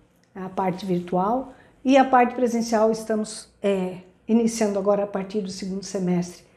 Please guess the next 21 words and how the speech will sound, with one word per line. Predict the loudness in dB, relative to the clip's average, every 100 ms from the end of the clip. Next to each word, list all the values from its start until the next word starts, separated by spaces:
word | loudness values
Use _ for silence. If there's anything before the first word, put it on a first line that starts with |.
| _ _ -20 _
Procure | 0 2 6 6 6
um | 2
New | 0
Ciclo, | -2 -6 -10 -10 -18 _ _ _ _
desenvolva | -4 2 2 6 8 8 4 -4 -8 -20 _ _ 6
todos | 8 8 4 0
esses | 0 -2 -12
conceitos, | -8 -8 -4 -2 -2 -4
tudo | 0 4 6 6 8
isso | 8 6 2
que |
nós | -2 -2 -4
estudamos | -6 -10 -2 2 2 0 0
de | 0
uma | 0 0
forma | -4 4 8 8 8 2 -4 -14 -20 -20
sistemática, | -10 -6 -2 0 2 2 2 0 2 2
de | 4
uma | 2 2
forma | 0 0 6 6 6 2 2
mais | 2 2 4 2 0 -8